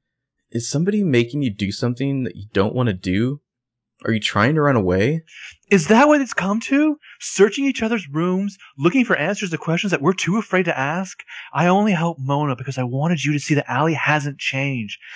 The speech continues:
Speaker 2: She's as toxic as ever. We both know Allie wasn't kidnapped, but sooner or later, she's gonna get what she deserves. And I do not want you standing too close when that happens.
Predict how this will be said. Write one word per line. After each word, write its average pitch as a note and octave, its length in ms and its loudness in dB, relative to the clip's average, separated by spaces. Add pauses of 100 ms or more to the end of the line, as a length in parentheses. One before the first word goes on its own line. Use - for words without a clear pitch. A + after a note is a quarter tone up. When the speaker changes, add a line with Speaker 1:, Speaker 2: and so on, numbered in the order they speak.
Speaker 2:
She's E3+ 180 0
as D3+ 120 -2
toxic F#3 420 -4
as D#3+ 100 0
ever. C#3 380 0 (260)
We E3 100 2 (120)
both F3+ 320 4
know C3 260 2
Allie G#2+ 220 -2
wasn't G#2 280 -8
kidnapped, G2+ 420 -10 (240)
but C3 100 -6
sooner G#3+ 500 4
or A3 80 4
later, E3+ 300 2
she's E3 300 0
gonna C#3+ 220 -2 (120)
get C#3 180 0
what C#3 160 -4
she A#2 280 -2
deserves. G2+ 720 -8 (260)
And C3+ 100 -8
I C3+ 140 -6
do D3+ 160 0
not D#3+ 240 2
want D3+ 180 0
you C#3+ 60 0
standing D3+ 340 0
too E3 160 -2
close D#3+ 320 0
when C3 80 0
that C3 140 2
happens. C3+ 640 0